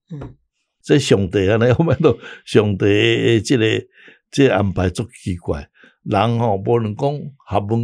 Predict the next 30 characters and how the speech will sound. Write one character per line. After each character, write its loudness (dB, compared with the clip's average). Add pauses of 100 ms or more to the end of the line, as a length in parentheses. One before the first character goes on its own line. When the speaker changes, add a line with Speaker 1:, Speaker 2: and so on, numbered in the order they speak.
Speaker 2:
悬、 -6
学 -8
问 -8 (100)
低， -6 (340)
最 2
后 4
若 0
会 -2
当 -2
到 0
天 0
堂 -8
的 -8
所 -6
在， -10
介 -12
重 -16 (160)
要。 -16
啊， -4
天 -2
堂 -6 (320)
圣 2
经 0
内 0
底 0
有 -2
记 -4
载 -10
啦， -18
吼、 -14